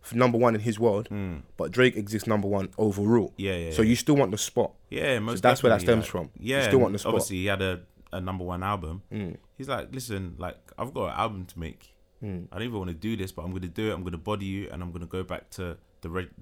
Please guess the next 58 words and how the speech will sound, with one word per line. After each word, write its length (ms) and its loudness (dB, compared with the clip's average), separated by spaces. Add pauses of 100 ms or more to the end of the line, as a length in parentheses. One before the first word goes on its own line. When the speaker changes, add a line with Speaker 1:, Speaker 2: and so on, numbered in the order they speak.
Speaker 2:
the, 320 -6
the 100 -10
regular 300 -8
schedule." 460 -10 (160)
Speaker 1:
Yeah. 220 -4 (1600)
And 120 -6
they 40 0
did 200 -6
do 100 0
that, 180 -4
but, 140 -6
you 80 0
know, 200 -2 (720)
Chip 180 0
and 100 4
Young, 120 6
and 80 2
it'll 140 2
be 120 6
interesting. 340 2
We'll 60 0
see 140 2
what 80 8
happens. 480 -2 (400)
Lord 180 6
of 40 4
the 60 6
Mics, 300 6
Speaker 2:
Listen, 180 2
Speaker 1:
I 40 10
don't 240 10
Speaker 2:
I 100 12
Speaker 1:
know. 60 10
Speaker 2:
don't 40 4
Speaker 1:
I'm 120 12
not 60 12
Speaker 2:
see, 40 10
I 0 -
Speaker 1:
looking 200 8
Speaker 2:
don't, 20 2
Speaker 1:
f-, 100 -4
I'm 160 10
not 60 10
Speaker 2:
listen, 180 8
Speaker 1:
looking 140 6
forward 140 8
Speaker 2:
I, 40 4
Speaker 1:
to 60 0
that. 320 8
Speaker 2:
I, 100 4
I'm 120 2
not 140 -2
looking 200 -4
forward 240 -6
to 80 -12
seeing 400 -4
what 160 -6
happens. 360 -10